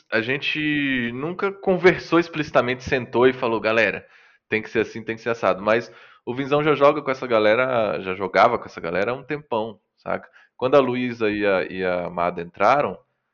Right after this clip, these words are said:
a primeira temporada já existia, uma história já existia. Então, mesmo que elas quisessem, digamos assim, fugir da história,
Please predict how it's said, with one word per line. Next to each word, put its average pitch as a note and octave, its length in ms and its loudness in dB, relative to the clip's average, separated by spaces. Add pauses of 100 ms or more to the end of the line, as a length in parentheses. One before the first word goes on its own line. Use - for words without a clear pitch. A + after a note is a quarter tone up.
(340)
a - 100 0
primeira A#2+ 280 0
temporada B2+ 380 2
já C3 120 0
existia, C3+ 640 -6
uma F#2+ 140 -6
história C3 440 2
já G#2+ 120 0
existia. F#2 380 -8
Então, F#2+ 140 -12
mesmo C3+ 320 0
que C#3+ 120 -4
elas B2+ 160 0
quisessem, G2 640 -4
digamos G2 380 -4
assim, F#2 280 -12
fugir G2 720 -8
da F#2 120 -6
história, G2+ 520 -6